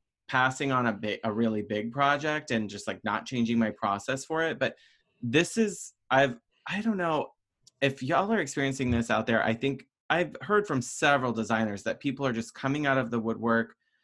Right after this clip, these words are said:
tire kicking, wanting to, like, find out about projects and pricing and how it works. And from the minute I picked up the phone with this discovery call,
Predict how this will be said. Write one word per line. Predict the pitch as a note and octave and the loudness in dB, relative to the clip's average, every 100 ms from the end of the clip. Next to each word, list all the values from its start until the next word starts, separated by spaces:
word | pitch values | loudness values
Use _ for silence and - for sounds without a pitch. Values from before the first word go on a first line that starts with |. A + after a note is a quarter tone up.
| _ _ - | _ _ -4
tire | - C3+ C3+ C3+ | 2 4 4 2
kicking, | C#3+ C3+ C3 B2 A#2+ B2 A#2+ - _ _ _ _ - | -2 0 2 2 2 0 -2 -8 _ _ _ _ -6
wanting | A#2+ C#3 C#3 C#3 C3+ | 2 6 6 4 2
to, | C#3 | 2
like, | B2 A2+ A2 - - | 4 4 2 -6 0
find | B2+ C3+ | 2 4
out | C3+ B2+ | 2 2
about | B2 A#2+ A2+ - _ | 2 2 0 -4 _
projects | B2+ B2+ B2 B2 A#2+ | 2 4 2 0 0
and | A2+ | -4
pricing | G2 A#2 A#2 - A#2+ | 2 2 2 0 -2
and | A2 | -2
how | G#2 A2 A2 | -2 0 0
it | E2 | 0
works. | A2 A2 - A#2 | -2 -2 -4 -4
And | G#2+ G#2 - _ _ _ _ _ | -4 -4 -12 _ _ _ _ _
from | D3 C#3 | 2 2
the | B2 | 4
minute | A#2 A#2 C3 D3 F3 F#3 - _ - | 4 4 2 0 0 -2 -6 _ -2
I | |
picked | B2+ C3 A#2+ | -2 -4 -8
up | D3 | -6
the | - A#2+ | -4 -6
phone | - A#2 A2+ A#2 A#2+ B2 A#2 | -2 0 2 2 0 -2 -4
with | A2+ A2 A2+ A2+ G#2+ _ _ _ _ _ - | -4 -2 0 -2 -4 _ _ _ _ _ -14
this | G2+ A#2 A#2 | -4 -2 -2
discovery | - A#2 - G#2 G2+ A#2 C3+ | -8 -8 -4 -4 -2 -6 -4
call, | C#3 C3+ C#3 C#3+ | -2 0 0 -2